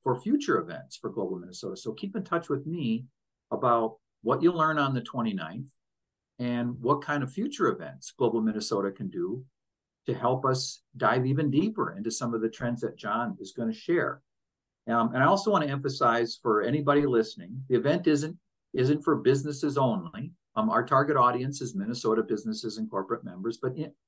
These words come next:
there's plenty of, uh, of you individuals out there who are fans of global geopolitics and trend watching, and we want you to come as well.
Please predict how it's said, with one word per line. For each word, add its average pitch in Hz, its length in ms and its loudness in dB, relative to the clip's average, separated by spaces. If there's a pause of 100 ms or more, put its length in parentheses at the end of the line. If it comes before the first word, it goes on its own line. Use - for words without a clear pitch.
(200)
there's 135 140 2
plenty 190 480 2
of, 139 280 0
uh, 127 180 2
of 117 180 -2
you 147 160 8
individuals 143 720 2
out 95 280 -2
there 85 320 -6 (560)
who 123 260 4
are 113 160 4
fans 123 440 0
of 131 120 0
global 113 300 2
geopolitics 113 960 -4
and 117 160 -2
trend 113 320 0
watching, 95 580 -2 (360)
and 117 160 4
we 165 100 4
want 160 300 4
you 139 80 4
to 143 80 6
come 123 260 0
as 107 160 -2
well. 90 340 -4